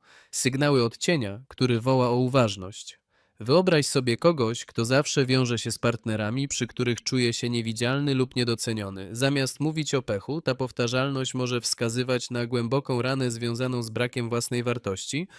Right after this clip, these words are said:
być może sięgającą dzieciństwa. Zamiast szukać w innych potwierdzenia, którego nigdy nie otrzymaliśmy, Jung zaprasza nas do spojrzenia w głąb siebie i zapytania:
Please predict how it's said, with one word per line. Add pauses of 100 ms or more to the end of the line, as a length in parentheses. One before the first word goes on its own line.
(240)
być
może
sięgającą
dzieciństwa. (440)
Zamiast
szukać
w
innych
potwierdzenia,
którego
nigdy
nie
otrzymaliśmy, (320)
Jung
zaprasza
nas
do
spojrzenia
w
głąb
siebie (240)
i
zapytania: